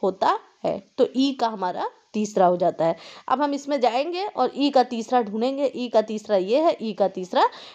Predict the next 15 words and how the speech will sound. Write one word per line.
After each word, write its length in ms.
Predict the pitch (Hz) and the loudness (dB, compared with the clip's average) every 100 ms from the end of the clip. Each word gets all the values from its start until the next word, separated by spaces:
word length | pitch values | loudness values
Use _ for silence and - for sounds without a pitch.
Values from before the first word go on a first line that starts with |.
| - | -4
ये 120 | 220 | 2
है। 160 | 208 - | 2 0
उसके 280 | - 262 320 | -2 0 2
बाद 200 | 320 320 | 4 2
हम 120 | 311 | 0
पहला 360 | 277 240 240 285 | 2 2 2 0
टिटैनी, 600 | 262 226 220 214 294 311 | -4 -2 0 0 -4 -4
टिटैनी 340 | 254 247 226 | 0 0 0
किसकी, 300 | 262 285 349 | -2 -4 -4
कैल्शियम 460 | 359 233 277 247 208 | 2 2 2 0 -4
की 100 | 208 | -4
कमी 260 | 226 233 240 | -2 -2 0
से 100 | 302 | 2
होता 300 | 269 262 285 | 2 4 2
है। 220 | 269 | 2